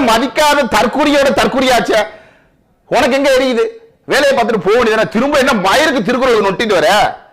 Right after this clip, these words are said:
நாங்க இருக்கோம், பார்த்துக்கிறோம். உன் வேலை என்ன? அதை செஞ்சுட்டு போடியம்மா, போ. மரியாதை நிமித்தமா சொல்றேன், போடியம்மா, போ. அம்மா,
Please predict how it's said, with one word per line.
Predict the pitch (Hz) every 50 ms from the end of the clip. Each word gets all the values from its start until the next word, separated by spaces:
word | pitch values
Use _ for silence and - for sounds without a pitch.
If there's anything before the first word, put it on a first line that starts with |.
| _ _ _ _ _ _ _ _ _ _ _
நாங்க | - 156 185 214 220 214
இருக்கோம், | 220 233 220 254 262 202
பார்த்துக்கிறோம். | 185 190 214 208 220 208 180 135 107 - - - _ _ _
உன் | - 139 139 123
வேலை | 127 185 - 302 311 302
என்ன? | 277 262 247 240 226 214 190 160 127 - - - - _ _ _ _ _ _ _ _ -
அதை | - 143 165 190 170 202
செஞ்சுட்டு | 202 233 240 262 247 247 202 180
போடியம்மா, | 208 190 - - 185 175 170 170 175 175 180 - - - - - - _ _
போ. | - 226 254 269 254 233 214 185 - - - - - _ _ _ _ _ _ - - _
மரியாதை | - 131 160 196 254 277 277 269 254 254 247
நிமித்தமா | 240 - 254 247 233
சொல்றேன், | - 240 202 180 175 165 151 143 - -
போடியம்மா, | 220 240 240 220 208 185 196 226 254 - -
போ. | 226 254 262 190 - - - - - - _ _ _ _ _ _ _ _ _ _ _ _
அம்மா, | - 151 190 208 214 220 226 233